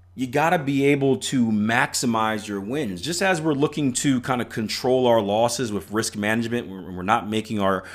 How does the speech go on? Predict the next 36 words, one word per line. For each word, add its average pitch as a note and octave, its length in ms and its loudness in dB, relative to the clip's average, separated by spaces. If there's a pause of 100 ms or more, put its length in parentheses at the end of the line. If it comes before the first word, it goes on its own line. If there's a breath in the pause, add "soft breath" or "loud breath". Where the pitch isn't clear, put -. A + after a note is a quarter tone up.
(180 loud breath)
our G2 200 4
drawdown A2+ 680 2
situation G2 720 -6
worse, C3 380 -2 (360 loud breath)
we're A3+ 180 2
looking B3 240 -4
to E3+ 80 -2
take E3 200 -2
advantage C3 380 -2
of A2 100 -4
all A2 140 2
our G#2 140 0
wins A#2+ 340 -2
because G2+ 180 -6
our A2 160 0
wins D3+ 440 -4
are B2 180 0
what A2+ 420 -4 (460 soft breath)
really C3 640 2 (240)
push - 380 -2
us C3 180 2
to - 160 -6
that G#2+ 240 0
next G#2+ 300 -8
level. G2+ 420 2 (100)
Our A2 160 -2
wins C#3+ 440 -2
are A2+ 120 4
what G#2+ 200 2
allow G#2 360 0
us F#2+ 120 -8
to G2+ 140 -8
lose, G#2+ 480 0
right? G2+ 200 -8
By G2 140 -6
taking F3 680 -2